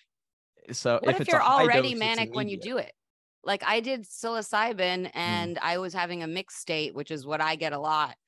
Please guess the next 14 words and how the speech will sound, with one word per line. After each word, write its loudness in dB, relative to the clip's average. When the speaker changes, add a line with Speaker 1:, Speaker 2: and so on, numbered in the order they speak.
Speaker 2:
So -2
I 0
Speaker 1:
Mm-hmm. 0
Speaker 2:
was, -8
like, -6
feeling -2
horrible, 2
but -4
I -4
was -12
manic -2
and -6
I -6
was -10